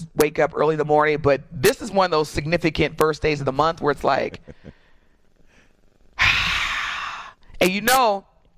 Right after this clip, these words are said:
<laughs> I don't know how y'all were back in the day, but I would make decisions like, "Okay, it's Labor Day weekend.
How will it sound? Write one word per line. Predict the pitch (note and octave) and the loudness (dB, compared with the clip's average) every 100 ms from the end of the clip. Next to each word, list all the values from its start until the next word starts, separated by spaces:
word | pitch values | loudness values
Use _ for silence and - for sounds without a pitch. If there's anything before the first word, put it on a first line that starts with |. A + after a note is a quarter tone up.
| - - | -20 -20
<laughs> | - - - C#3 | -20 -20 -16 -8
I | - | -2
don't | F3+ D#3 | 0 2
know | D#3+ | 0
how | D3 | 0
y'all | C3+ C#3+ | 4 4
were | C#3+ | 4
back | C3 B2 | 2 0
in | C#3+ | -2
the | A#2+ | -2
day, | A#2+ B2 - - - - - | 2 2 0 -6 -20 -20 -4
but | - D#3 | 2 4
I | G#3+ | 4
would | G3+ | 4
make | F#3 D#3 | 0 0
decisions | E3 F#3 F#3+ E3 C#3+ | -2 0 0 -2 0
like, | C#3+ C3+ B2+ - _ _ _ _ _ - _ - - | 2 4 0 -4 _ _ _ _ _ -20 _ -14 -6
"Okay, | E3+ - | 0 0
it's | E3 - | 0 0
Labor | C3+ C#3 | 0 2
Day | D3 | 2
weekend. | D#3+ C#3+ - A#2+ A#2+ D3+ | 2 -2 -4 -8 -8 -12